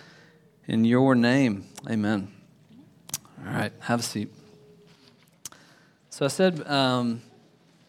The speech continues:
at the beginning, uh, when I called us to worship, that this is the first Sunday, uh,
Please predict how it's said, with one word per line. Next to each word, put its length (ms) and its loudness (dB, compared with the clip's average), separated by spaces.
at 100 -2
the 60 -14
beginning, 560 2
uh, 260 -2
when 80 0
I 60 0
called 240 2
us 100 -4
to 80 -8
worship, 360 -2
that 180 -4
this 180 -4
is 140 -8
the 340 2
first 320 -4
Sunday, 560 2
uh, 460 -6